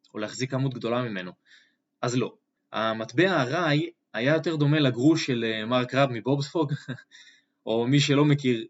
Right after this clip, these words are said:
מטבע אבן, בצורת סופגניה, עם חור במרכז. עכשיו, הגדלים של המטבעות האלה נעים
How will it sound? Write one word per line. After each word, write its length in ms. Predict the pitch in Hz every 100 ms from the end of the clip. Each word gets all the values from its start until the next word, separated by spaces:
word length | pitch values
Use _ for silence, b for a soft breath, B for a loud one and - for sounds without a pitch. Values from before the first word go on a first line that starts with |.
| -
מטבע 400 | 117 - 139 127
אבן, 500 | 120 110 101 101 135 - _ _ _ _ _ 101
בצורת 380 | 110 127 139
סופגניה, 600 | 143 120 113 104 107 147 208 _ _ _ _ -
עם 120 | 113
חור 280 | 85 147 127
במרכז. 580 | 113 113 - 92 - - _ _ _ b b b -
עכשיו, 260 | 110 139 120 120
הגדלים 360 | 123 131 208
של 120 | 214
המטבעות 420 | 208 185 165 196 208
האלה 200 | 185 165
נעים 320 | 147 165